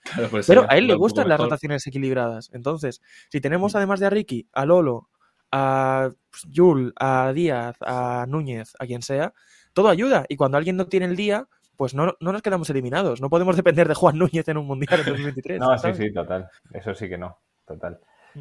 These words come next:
Speaker 3: Eh, pero bueno, eh, vamos a, al mercado Endesa,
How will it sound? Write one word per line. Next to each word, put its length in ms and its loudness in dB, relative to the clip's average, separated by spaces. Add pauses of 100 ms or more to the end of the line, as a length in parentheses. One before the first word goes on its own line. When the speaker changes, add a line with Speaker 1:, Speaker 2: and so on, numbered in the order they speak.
(100)
Speaker 3:
Eh, 500 0
pero 140 -2
bueno, 320 -4 (280)
eh, 320 -2
vamos 300 4
a, 720 10 (300)
al 200 0
mercado 1080 2
Endesa, 580 -10